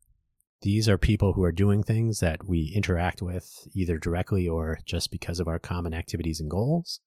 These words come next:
They make things possible. We are trying to do the same. So some of this is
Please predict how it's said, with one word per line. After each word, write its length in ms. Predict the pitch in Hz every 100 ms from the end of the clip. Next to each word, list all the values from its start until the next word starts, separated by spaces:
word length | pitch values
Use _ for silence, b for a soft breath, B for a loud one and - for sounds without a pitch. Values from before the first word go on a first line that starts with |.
| _ _ _ -
They 160 | 87
make 280 | 85 85 -
things 300 | - 82 78
possible. 580 | 85 80 - 80 78 - _ _ _ _ _
We 140 | 92 85
are 80 | 80
trying 220 | 92 80
to 60 |
do 100 | 78
the 60 | 80
same. 220 | 208 98
So 180 | 71 85
some 260 | - - 175
of 100 | 110
this 300 | 85 - -
is 720 | 87 80 78 78 76 - -